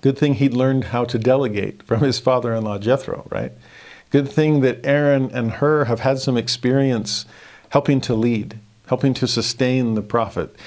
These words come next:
someone up in view among the people down below that they ha-, are coming to trust.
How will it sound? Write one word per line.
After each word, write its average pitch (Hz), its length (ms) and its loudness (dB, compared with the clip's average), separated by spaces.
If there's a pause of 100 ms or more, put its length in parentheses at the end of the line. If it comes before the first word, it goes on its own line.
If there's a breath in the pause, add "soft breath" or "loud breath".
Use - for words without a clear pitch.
(140 loud breath)
someone 147 520 2
up 131 180 2
in 131 180 2
view 127 520 4
among 113 240 0
the 107 80 0
people 120 340 0
down 107 320 0
below 98 380 0
that 101 160 -4
they 117 100 4
ha-, 107 200 2
are 107 140 -2
coming 123 400 -2
to 98 140 -8
trust. - 560 -8